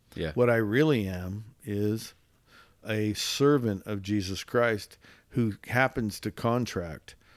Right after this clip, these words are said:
Speaker 2: for the glory of his name and the building of his kingdom. And my life is not my own. It was bought with a price,"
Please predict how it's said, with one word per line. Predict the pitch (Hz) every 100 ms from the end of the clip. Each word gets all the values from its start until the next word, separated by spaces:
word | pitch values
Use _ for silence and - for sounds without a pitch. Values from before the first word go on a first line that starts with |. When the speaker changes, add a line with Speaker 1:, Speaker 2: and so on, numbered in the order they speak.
| _ - _
Speaker 2:
for | - 123
the | 110
glory | 104 113 120 117
of | 113 98
his | 110 95
name | 101 107 117 117 107
and | 104 98
the | 90
building | 82 110 110 110 101
of | 92
his | 92
kingdom. | - 113 123 87 85 _ _ _ _ _ - _
And | 113 117 107 92
my | 123 113
life | 107 104 110 123 123
is | 131 -
not | 107 101 90
my | 104 104
own. | 95 107 135
It | 104
was | 92 87
bought | 101 95
with | 92 95
a | 98
price," | - 117 147 - - -